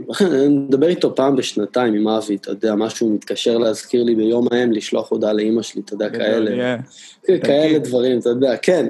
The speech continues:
Speaker 1: אבי, אבי זה, זה, כן, זה הווייב לגמרי. מלך, בן אדם גאון. אה, אז, אה, יום אחד הוא התקשר אליי, הוא אמר לי,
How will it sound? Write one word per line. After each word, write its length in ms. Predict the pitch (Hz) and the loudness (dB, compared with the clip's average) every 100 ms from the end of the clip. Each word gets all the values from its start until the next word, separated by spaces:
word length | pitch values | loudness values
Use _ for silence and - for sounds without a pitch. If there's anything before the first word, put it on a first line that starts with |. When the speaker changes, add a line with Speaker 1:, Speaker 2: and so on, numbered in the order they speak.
| - | 0
Speaker 1:
אבי, 380 | 127 151 185 180 | 0 2 2 2
אבי 360 | - 147 180 175 | 0 0 2 0
זה, 280 | 156 135 | 0 0
זה, 180 | 123 131 123 110 113 | 2 0 0 -2 -2
כן, 140 | 107 - | -4 -2
זה 180 | 113 | -2
הווייב 280 | 110 110 90 101 | -2 -2 -6 -8
לגמרי. 280 | - 95 - _ _ _ _ _ _ - - - _ - | -10 -10 -12 _ _ _ _ _ _ -20 -20 -20 _ -4
מלך, 420 | 120 117 104 - 101 - 101 - - - - - | 0 0 0 -4 -6 -6 -10 -10 -12 -12 -16 -8
בן 100 | 104 | -4
אדם 240 | 101 104 | -2 -2
גאון. 480 | 104 101 101 101 101 101 - - - - - | -2 -6 -6 -6 -6 -6 -18 -20 -20 -20 -4
אה, 280 | 117 117 113 | -2 0 0
אז, 280 | 113 - 120 | -2 -2 0
אה, 200 | 117 117 - | 2 0 0
יום 100 | 135 | 0
אחד 120 | 196 175 | 0 0
הוא 80 | |
התקשר 360 | 170 - 151 180 | 0 -2 0 0
אליי, 100 | 180 | 2
הוא 80 | 139 | 0
אמר 140 | 135 | 2
לי, 220 | 143 143 | 2 0